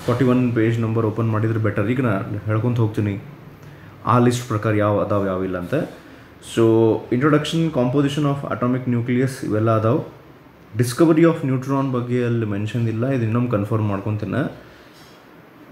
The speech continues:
ಆ, next classification of nuclides-ನೂ ಡೌಟ್ ಐತದ, ಐತೋ ಇಲ್ಲೋ ಅನ್ನೋದೊಂದು ಅವರು clear ಆಗಿ ಅಲ್ಲಿ mention ಮಾಡಿಲ್ಲ. Maybe ಆ ಕರ್ನಾಟಕ ಪಿ ಯು ಬೋರ್ಡ್‌ದವ್ರು ಕೊಟ್ಟ ಮೇಲೆ ಸ್ವಲ್ಪ clear ಆಗಬಹುದು.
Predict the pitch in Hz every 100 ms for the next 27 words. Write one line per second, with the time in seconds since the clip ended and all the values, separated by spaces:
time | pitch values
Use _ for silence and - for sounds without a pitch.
0 | - 107 110 160 - - 123 123 175 165
1 | 160 160 160 156 127 131 139 139 135 135
2 | - - - - - 120 135 131 113 123
3 | 117 107 95 95 101 127 131 123 117 113
4 | 104 113 120 110 98 98 - 90 98 98
5 | 110 120 120 117 110 104 98 101 113 110
6 | 101 107 101 110 104 113 117 113 - -
7 | - - 101 90 104 110 113 113 117 123
8 | 117 110 123 113 117 107 - - - -
9 | 113 - 113 110 110 110 - 107 110 107
10 | 107 101 113